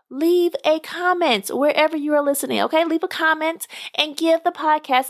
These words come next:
all the stars. Once again, a reminder to check me out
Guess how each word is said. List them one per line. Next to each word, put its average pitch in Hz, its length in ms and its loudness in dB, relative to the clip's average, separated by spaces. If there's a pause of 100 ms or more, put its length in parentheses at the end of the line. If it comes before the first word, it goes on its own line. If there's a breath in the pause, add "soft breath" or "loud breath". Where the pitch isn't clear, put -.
all 202 200 4
the 196 80 -2
stars. 151 540 0 (220 loud breath)
Once 247 180 0
again, 269 200 0
a 247 40 0
reminder 208 380 2
to 214 100 -8
check - 240 -4
me - 180 -8
out 262 380 2